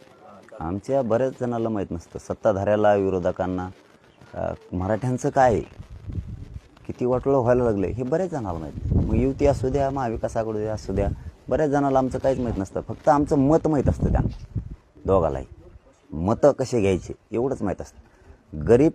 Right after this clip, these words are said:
मराठ्यांच्या पोरांचे काय हाल चाललेत, ते काय वेदना भोगायला लागले, आईबापानं किती त्रास सहन केला, आज किती मोठा रस्त्यावरती आक्रोश आहे, मराठ्यांच्या महिला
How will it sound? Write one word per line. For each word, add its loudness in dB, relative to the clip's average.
मराठ्यांच्या 0
पोरांचे -2
काय 2
हाल 2
चाललेत, 4
ते -2
काय 6
वेदना 4
भोगायला 6
लागले, 0
आईबापानं 0
किती -6
त्रास 0
सहन 4
केला, -2
आज 2
किती 0
मोठा 0
रस्त्यावरती -2
आक्रोश 0
आहे, -14
मराठ्यांच्या 2
महिला 4